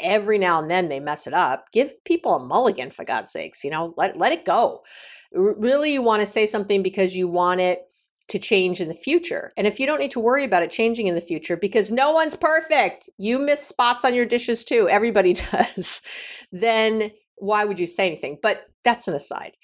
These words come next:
So, but again, like, my client has standards around the dishes and thinks her husband is wrong when he doesn't meet them.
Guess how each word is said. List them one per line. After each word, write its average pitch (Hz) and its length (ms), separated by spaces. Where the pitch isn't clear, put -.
So, 247 460
but - 220
again, 381 300
like, 277 200
my 262 120
client 262 360
has 302 180
standards 208 420
around 190 300
the 208 60
dishes 165 540
and 185 160
thinks 196 300
her 214 120
husband 190 420
is 180 140
wrong 196 480
when 170 100
he 214 80
doesn't 160 360
meet 247 260
them. - 280